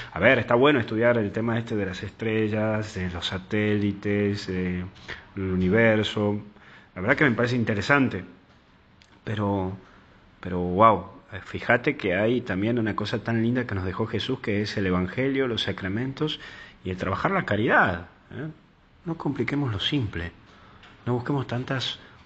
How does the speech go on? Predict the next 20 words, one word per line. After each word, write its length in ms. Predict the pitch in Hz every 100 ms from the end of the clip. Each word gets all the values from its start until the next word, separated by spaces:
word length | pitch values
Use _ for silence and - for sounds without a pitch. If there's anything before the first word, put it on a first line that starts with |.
| -
ostentaciones 920 | 92 - 98 92 95 - 123 123 120
que 100 | 90
pueden 260 | 104 110
estar 220 | 98 110 113
alrededor, 560 | 101 92 92 107 143 - - - - -
porque 180 | - 101
acordate 380 | 104 - 240 151
que 60 | 98
Jesús 420 | 95 - 190 185 - -
nació 300 | 92 92 -
en 100 | 180
Belén, 420 | 107 90 127 110 80 - - - - - _ _ - _ -
en 160 | 90
un 540 | 123 160 156 131 104 95 104 - -
lugarcito 520 | 101 98 - 120 147
chiquitito, 800 | - - - - 127 - 175 175 - - - - - - - _ -
y 120 | 98
a 40 |
la 120 | 90 90
cual 420 | - 120 151